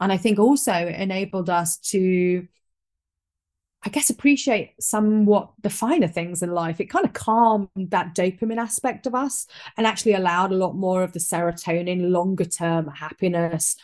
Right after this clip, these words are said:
oxytocin type activity, which is caring for each other, hanging out with, like, one another when we can, communicating, um, all of that stuff. So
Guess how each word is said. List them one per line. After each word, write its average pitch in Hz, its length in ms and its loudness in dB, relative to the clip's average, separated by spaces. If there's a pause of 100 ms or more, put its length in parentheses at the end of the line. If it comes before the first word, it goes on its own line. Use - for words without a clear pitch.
(120)
oxytocin 175 840 0
type 220 240 0
activity, 233 640 0
which 175 180 -2
is 175 100 -4
caring 202 520 0
for 202 100 -4
each 196 220 -4
other, 196 420 0 (240)
hanging 190 320 0
out 175 240 0
with, 185 300 -2
like, 180 240 -4
one 190 180 -4
another 175 260 -4
when 170 120 -4
we 180 80 -6
can, 180 500 -4 (640)
communicating, 185 1040 2 (340)
um, 180 380 0
all 233 160 4
of 196 80 2
that 185 240 -2
stuff. - 320 -4
So 202 220 -2